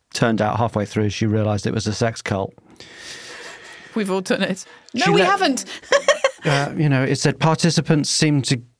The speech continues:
Speaker 1: get it and are frequently having convulsions on the floor as they are de-armoured and their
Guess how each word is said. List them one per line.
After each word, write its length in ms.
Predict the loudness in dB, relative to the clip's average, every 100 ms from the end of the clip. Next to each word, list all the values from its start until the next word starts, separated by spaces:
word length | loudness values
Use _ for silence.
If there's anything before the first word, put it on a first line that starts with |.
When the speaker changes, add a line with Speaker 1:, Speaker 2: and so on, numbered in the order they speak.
| _ _
Speaker 1:
get 280 | 2 2 2
it 160 | 0 2
and 160 | 2
are 80 | 2
frequently 440 | 2 2 2 2
having 280 | 2 2 2
convulsions 640 | 2 2 4 2 2 2 2
on 80 |
the 60 | 2
floor 300 | 4 4 4
as 100 | 4
they 160 | 2 4
are 100 | 2
de-armoured 880 | 2 2 4 4 4 4 2 0 0
and 240 | 2 4 4
their 200 | 2